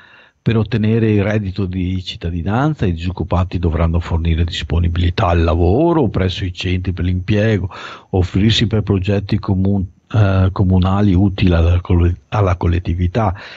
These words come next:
frequentare percorsi per la riqualificazione professionale, effettuare ricerca attiva al lavoro per almeno due ore al giorno,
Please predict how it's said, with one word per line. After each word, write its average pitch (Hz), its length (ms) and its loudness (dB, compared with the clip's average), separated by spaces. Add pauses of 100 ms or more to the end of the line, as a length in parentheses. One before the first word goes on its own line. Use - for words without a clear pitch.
(140)
frequentare 101 840 0
percorsi 107 800 -2
per 104 140 -2
la 98 100 0
riqualificazione 101 800 -2
professionale, 120 800 0
effettuare 104 560 -2
ricerca 98 760 -4
attiva 90 400 -2
al 92 80 0
lavoro 87 440 -2
per 90 140 -2
almeno 87 340 0
due 87 220 2
ore 90 80 4
al 95 160 2
giorno, 92 520 2